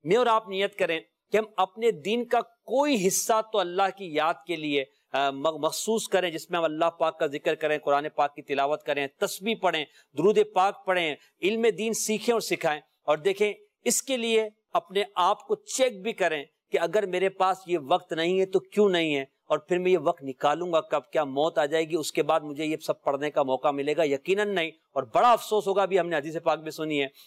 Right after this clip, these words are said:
لہٰذا اپنی، اپنے دن کو، اپنی رات کو اللہ کی یاد سے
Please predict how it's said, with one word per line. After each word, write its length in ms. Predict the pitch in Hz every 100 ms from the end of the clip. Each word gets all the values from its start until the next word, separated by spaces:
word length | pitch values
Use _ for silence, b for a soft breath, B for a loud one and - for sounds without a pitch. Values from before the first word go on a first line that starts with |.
| B
لہٰذا 340 | 135 143 156
اپنی، 340 | 143 151 147 139
اپنے 300 | 156 - 170
دن 240 | 139 202
کو، 140 | 208 214
اپنی 260 | 190 180
رات 300 | 151 156 165
کو 240 | - 143 - _
اللہ 240 | - 147 165
کی 120 | 160
یاد 320 | 156 135 139 143
سے 260 | - 131